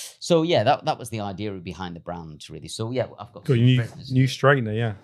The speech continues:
Speaker 1: Yeah, so these just landed, um,
Speaker 2: It's released.
Speaker 1: just the, uh, just today, in fact. They've
Speaker 2: Are these in your, in your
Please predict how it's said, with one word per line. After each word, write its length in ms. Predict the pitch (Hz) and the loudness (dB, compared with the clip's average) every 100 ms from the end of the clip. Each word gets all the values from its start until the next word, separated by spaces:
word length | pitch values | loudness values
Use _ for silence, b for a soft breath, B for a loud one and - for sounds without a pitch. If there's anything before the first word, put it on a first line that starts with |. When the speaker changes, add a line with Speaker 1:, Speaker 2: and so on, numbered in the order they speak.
| - | -12
Speaker 1:
Yeah, 240 | 135 127 110 | -10 -10 -12
so 160 | 131 | -16
these 220 | 139 156 - | -16 -16 -16
just 180 | 120 120 | -18 -12
landed, 420 | 117 104 98 _ - | -12 -12 -18 _ -20
um, 440 | 95 95 98 92 82 | -14 -12 -12 -16 -20
Speaker 2:
It's 140 | - | -4
released. 640 | 117 110 117 107 - - - - - - | -2 2 0 0 -6 -12 -16 -20 -20 -10
Speaker 1:
just 280 | 95 92 - | -8 -6 -8
the, 360 | 87 87 87 | -8 -6 -6
uh, 40 | 82 | -4
just 280 | 131 - | -4 -4
today, 320 | - 101 139 113 | 0 6 6 6
in 100 | 82 | -2
fact. 360 | - - - - | -14 -16 -16 -12
They've 160 | 82 | 2
Speaker 2:
Are 60 | 151 | 12
these 200 | 160 151 | 12 12
in 100 | 151 | 10
your, 220 | 156 160 | 8 8
in 100 | 151 | 8
your 180 | 151 135 | 8 8